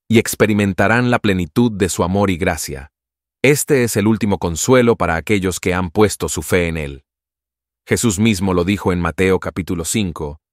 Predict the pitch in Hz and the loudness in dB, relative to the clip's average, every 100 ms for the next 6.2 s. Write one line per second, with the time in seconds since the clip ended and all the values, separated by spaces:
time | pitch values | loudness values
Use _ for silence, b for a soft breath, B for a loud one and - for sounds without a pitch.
0 | _ - 95 - 104 - 85 80 80 76 | _ -4 -4 -2 -4 -4 -4 -2 -2 -4
1 | 73 65 _ _ _ _ _ 92 101 98 | -8 -10 _ _ _ _ _ -2 2 2
2 | 92 95 90 98 104 95 87 90 90 82 | 2 0 0 0 2 2 -2 -2 -4 -2
3 | 87 101 90 87 92 85 - 107 85 78 | -2 -2 -2 -4 -4 -6 -2 -2 -2 -8
4 | - _ _ _ _ 110 90 - 98 101 | -16 _ _ _ _ -2 0 0 2 0
5 | 87 82 76 87 92 82 76 87 78 64 | 0 -4 -2 0 0 -2 -4 -6 -6 -8
6 | - - | -16 -18